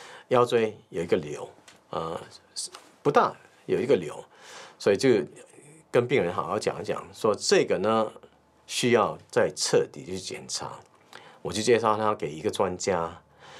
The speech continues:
专家彻底的发现呢，是一个，呃，癌瘤。那还好呢，是能及时发现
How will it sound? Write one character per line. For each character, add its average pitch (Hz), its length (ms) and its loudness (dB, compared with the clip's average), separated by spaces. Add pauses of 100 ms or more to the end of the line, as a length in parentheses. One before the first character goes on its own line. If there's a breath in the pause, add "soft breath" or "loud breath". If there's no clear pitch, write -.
专 117 180 2
家 110 340 2 (640 soft breath)
彻 - 280 2
底 - 220 -6
的 104 140 -2
发 107 200 2
现 98 280 -2
呢， 95 220 0
是 90 280 -2
一 80 40 -10
个， 87 320 0 (300)
呃， - 260 -10 (720)
癌 78 160 -4
瘤。 82 420 -2 (680 loud breath)
那 127 160 4
还 143 240 2
好 151 180 2
呢， 123 100 0
是 143 200 2
能 95 140 -2
及 92 180 -4
时 76 260 -6
发 90 220 -2
现 90 300 -6